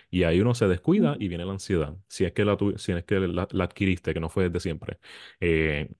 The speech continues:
Speaker 1: si fue desde
Speaker 2: Ujú.
Speaker 1: siempre, ok, pues, ¿qué estás haciendo? ¿Qué has hecho para manejarlo? ¿Qué es lo mejor que te ha funcionado?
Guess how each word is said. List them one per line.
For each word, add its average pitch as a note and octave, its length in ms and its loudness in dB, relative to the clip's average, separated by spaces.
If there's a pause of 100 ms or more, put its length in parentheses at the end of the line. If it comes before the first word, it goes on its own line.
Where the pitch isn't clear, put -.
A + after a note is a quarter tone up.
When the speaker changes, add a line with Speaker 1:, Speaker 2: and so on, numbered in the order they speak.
(120)
Speaker 1:
si - 160 -6
fue G3+ 180 2
desde G2+ 120 4
Speaker 2:
Ujú. - 40 -6
Speaker 1:
siempre, D3 300 0
ok, F2 140 -2 (140)
pues, G2 140 -4
¿qué - 100 -8
estás - 180 -6
haciendo? G#2+ 420 0
¿Qué G#2+ 100 0
has A2 160 -2
hecho A2 180 0
para G#2 140 -4
manejarlo? A2 560 -2
¿Qué F#2+ 80 -4
es F2+ 60 0
lo F#2 100 -2
mejor F#2+ 160 -2
que F#2 100 -2
te F2 60 0
ha F2+ 40 -4
funcionado? G2 600 -2